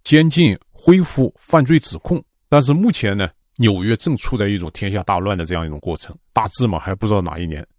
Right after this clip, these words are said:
所以通过这个新闻，大家可以了解美国社会的运转，它就，就这么运转的。它并不是规则赋予它这种啊宽管制、严管制，而是民间的舆论，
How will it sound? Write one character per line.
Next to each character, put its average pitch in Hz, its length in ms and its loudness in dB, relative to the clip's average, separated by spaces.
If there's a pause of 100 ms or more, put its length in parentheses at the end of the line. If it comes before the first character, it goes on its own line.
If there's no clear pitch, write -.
(120)
所 - 120 -8
以 - 40 -2
通 - 160 -2
过 180 60 -2
这 185 100 -2
个 226 60 4
新 - 180 -2
闻， 107 120 -2
大 131 100 -2
家 131 100 2
可 - 140 -4
以 127 80 2
了 104 160 0
解 92 100 -4 (280)
美 95 180 -2
国 107 80 -2
社 - 180 -2
会 117 140 0
的 107 60 2
运 147 180 0
转， 85 160 -6
它 90 100 -8
就， - 180 0
就 208 200 -4
这 135 80 0
么 98 80 0
运 95 140 -2
转 80 200 -10
的。 - 120 -18 (240)
它 - 100 -4
并 196 160 4
不 160 80 2
是 147 80 2
规 226 260 4
则 208 160 -2
赋 - 240 -4
予 101 120 0
它 92 160 -6
这 107 160 -4
种 82 180 -8
啊 - 80 -12 (260)
宽 131 240 2
管 80 180 -4
制、 87 260 -6
严 82 180 -4
管 78 180 -10
制， - 200 -14 (100)
而 101 180 -2
是 110 240 -2 (200)
民 104 260 2
间 120 160 2
的 117 80 2
舆 92 260 0
论， 131 200 2